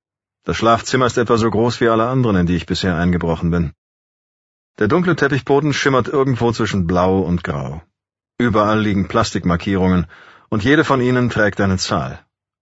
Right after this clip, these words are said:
Sie sind etwas größer als diejenigen, die manche Restaurants und Cafés verteilen, damit man den Überblick behält, wer den Lachs und wer den Milchkaffee bestellt hat. In der Akte stehen diese Zahlen für all die Dinge, die an der entsprechenden Stelle gefunden wurden,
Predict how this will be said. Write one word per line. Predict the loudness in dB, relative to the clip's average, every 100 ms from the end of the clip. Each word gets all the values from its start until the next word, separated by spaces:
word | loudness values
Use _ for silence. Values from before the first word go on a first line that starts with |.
| _ _ -6
Sie | -2
sind | 0 0
etwas | 0 0
größer | 2 2 2 0
als | -2
diejenigen, | -2 0 0 0 0 0 -4 -12 -20 _ _
die | 0
manche | 0 0 0
Restaurants | 0 0 0 0 0
und | -2
Cafés | -2 -2 -2 -2
verteilen, | -2 -4 0 2 2
damit | 2 0
man | 0
den | 0
Überblick | 0 0 0 -2 -2
behält, | 0 0 -2 -2
wer | -2
den | 2
Lachs | 0 0 -4 -4
und | -4 -2
wer | 0
den | 0
Milchkaffee | -2 -2 -4 -4
bestellt | -6 -4 -6 -6
hat. | -8 -10 _ _ _ _ _ _ -18 -16 -6
In | 0
der | 2 2
Akte | 0 -2
stehen | 0 0
diese | 2 0
Zahlen | 2 2 2
für | 0 0
all | 2 2
die | 0
Dinge, | 0 2 2
die | 2
an | 2
der | 2
entsprechenden | 0 0 0 0 0
Stelle | 0 -2 0
gefunden | -2 -2 -4 -2 -2
wurden, | 0 -2